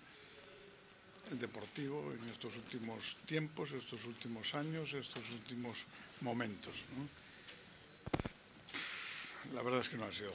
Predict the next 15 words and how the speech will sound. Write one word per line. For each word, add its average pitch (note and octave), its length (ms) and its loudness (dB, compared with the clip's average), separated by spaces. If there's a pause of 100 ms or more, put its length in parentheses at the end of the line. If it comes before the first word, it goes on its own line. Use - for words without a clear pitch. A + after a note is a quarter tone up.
justo, - 240 -2 (720)
no A2 80 -4
ha G2 60 4
sido G#2+ 220 -2
justo, B2+ 400 -2 (100)
pero A2+ 140 2
bueno, B2+ 180 0 (960)
la A2 180 2
vida C3+ 580 6 (960)
es A2+ 100 -2
así, G#2+ 260 2
el A#2+ 760 0 (100)
fútbol A#2 220 -2
es G#2 140 -2
así, G#2 600 2